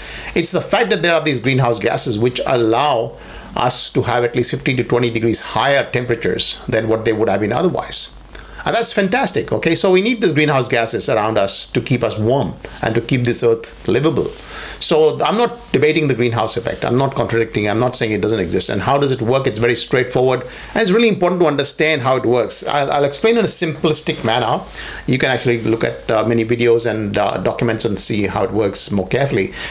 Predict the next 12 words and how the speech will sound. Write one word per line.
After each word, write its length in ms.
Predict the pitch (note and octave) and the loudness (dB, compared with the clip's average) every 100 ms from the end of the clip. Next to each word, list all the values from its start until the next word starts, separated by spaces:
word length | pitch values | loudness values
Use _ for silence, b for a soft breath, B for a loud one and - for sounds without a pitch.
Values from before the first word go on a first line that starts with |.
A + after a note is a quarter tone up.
| B B B | B B B
So 240 | - B2+ B2 | 0 2 2
the, 460 | B2 A2+ A2+ A2+ | 2 0 -2 -4
the, 240 | - B2 - B2 | 0 0 0 -2
the, 540 | A2 A#2+ A2 - - | 0 0 0 -2 -4
the, 420 | A#2+ A#2 G#2+ A2+ - | -2 0 0 0 0
uh, 220 | G#2+ G#2 | 0 0
electromagnetic 640 | C#3+ E3 F#3 D3 C#3+ C#3 | 0 0 0 0 0 0
radiation, 760 | A#2+ B2 B2+ C3 - A#2+ A#2 A#2+ - - - - - - - - - - - | 0 0 2 0 0 0 0 -4 -10 -16 -16 -16 -20 -20 -20 -20 -20 -10 -2
visible 560 | A2 C3+ B2+ B2 C3 | 2 2 2 0 0
and 400 | - A2+ A2+ G#2+ - | 0 0 0 -2 -2
non-visible, 720 | A2 A2+ A2 A2+ A2+ A2 - - | -2 2 2 2 0 0 -2 -2
um, 340 | G2+ G2+ - | 0 -2 -6